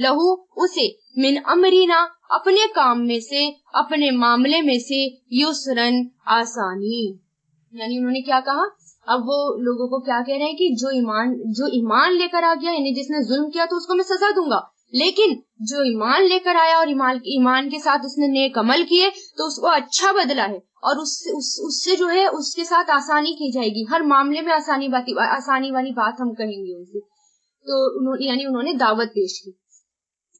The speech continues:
उन लोगों को। तो ये होते हैं इंसाफ परस्त लोग। तो यहाँ से हमें हिक-, हुकूमत का भी पता चलता है, हिकमत का पता चलता है,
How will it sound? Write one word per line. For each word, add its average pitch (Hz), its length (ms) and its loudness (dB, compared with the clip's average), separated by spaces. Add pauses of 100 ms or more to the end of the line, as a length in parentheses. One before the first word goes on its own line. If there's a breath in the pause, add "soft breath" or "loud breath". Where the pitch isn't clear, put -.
(100)
उन 277 100 -2
लोगों 202 300 0
को। 175 240 -16 (1300)
तो 262 380 -4
ये 269 160 2
होते 247 260 0
हैं 294 140 -2
इंसाफ 247 400 0
परस्त 226 420 -8
लोग। 196 240 -6
तो 240 120 -8
यहाँ 233 260 -4
से 254 120 -6
हमें 277 160 -2
हिक-, 240 460 -6
हुकूमत 269 480 0
का 285 80 2
भी 262 100 -4
पता 220 240 -4
चलता 208 340 -8
है, 220 100 -6
हिकमत 320 440 -4
का 277 80 0
पता 220 240 -4
चलता 214 300 -8
है, 254 120 -6